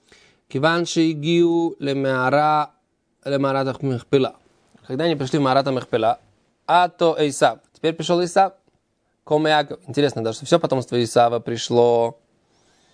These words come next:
на похороны. Так, теперь пришёл Исав сам и говорит: "Рега, рега, рега, подождите". Мяков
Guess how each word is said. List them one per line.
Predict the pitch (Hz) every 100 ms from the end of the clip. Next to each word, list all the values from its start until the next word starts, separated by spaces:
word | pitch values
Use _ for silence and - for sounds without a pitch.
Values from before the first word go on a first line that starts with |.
| _ _ _
на | 117
похороны. | 120 180 143 113 175 - _ _ _ _ _ _ _ _ _ _ _ _ _ _ _ _ _ _ _
Так, | 117 135 160 _ _ - - -
теперь | - 135 131
пришёл | 135 143 135
Исав | 135 - 214 180 165
сам | - 165 135 104 _
и | -
говорит: | 147 151 151 - _ _ _
"Рега, | - 139 160 160
рега, | 151
рега, | 147 131
подождите". | 110 127 135 147 139 - - _
Мяков | 127 147 143 -